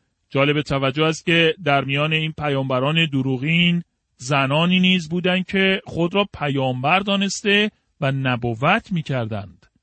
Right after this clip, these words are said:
آیا تاکنون به این موضوع دقت کرده اید که زنان چه نقش مهمی در ایجاد بعضی از مکاتب و اعتقادات انحرافی در طول تاریخ داشتند؟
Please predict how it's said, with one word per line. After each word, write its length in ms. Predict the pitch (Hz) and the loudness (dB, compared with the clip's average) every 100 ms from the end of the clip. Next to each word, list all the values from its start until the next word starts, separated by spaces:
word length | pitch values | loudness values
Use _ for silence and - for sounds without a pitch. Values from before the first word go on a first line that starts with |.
| _ - | _ 0
آیا 500 | 240 247 240 226 - - | 2 2 2 2 -2 0
تاکنون 760 | 180 175 175 180 214 233 196 | 2 2 2 2 2 0 0
به 160 | 165 175 | 0 0
این 180 | 233 202 | 2 2
موضوع 600 | 170 156 143 190 190 175 | 2 0 2 2 2 0
دقت 400 | 156 151 180 190 | -2 -2 0 -2
کرده 360 | - 156 147 147 | 0 -2 0 2
اید 360 | 180 165 143 131 | 2 2 -2 -4
که 100 | 151 | -4
زنان 520 | 143 131 139 147 170 170 | -4 -2 -2 0 -2 -4
چه 220 | - 180 | -6 -4
نقش 380 | 170 160 - 160 | -2 -4 -6 -8
مهمی 880 | 143 135 123 151 160 135 123 120 - _ _ 135 | -6 -6 -4 -2 -2 -2 -4 -6 -8 _ _ -2
در 240 | 160 151 - | 2 2 0
ایجاد 680 | 156 147 165 175 165 180 143 | -4 -2 0 2 2 -2 0
بعضی 440 | 156 175 160 170 | 2 2 0 0
از 200 | 156 135 | -2 -2
مکاتب 800 | 143 139 131 - 127 - 165 160 - _ _ - | -4 -4 -4 -4 -4 -2 0 0 -2 _ _ -4
و 120 | 151 156 | -2 0
اعتقادات 1000 | 170 156 139 160 143 143 143 160 190 196 185 147 | 0 0 0 -4 -2 0 2 2 2 0 -4 -4
انحرافی 1000 | 160 139 123 123 123 117 - 160 170 175 175 | -4 -4 -2 -2 -2 -2 -4 -2 0 -2 -4
در 200 | 147 127 | -2 -2
طول 380 | 120 - 151 156 - | -4 -6 -2 -4 -4
تاریخ 480 | - 120 120 147 - | -8 -4 -2 -2 -4
داشتند؟ 760 | 110 - 110 107 101 101 123 | -8 -6 -8 -8 -8 -12 -14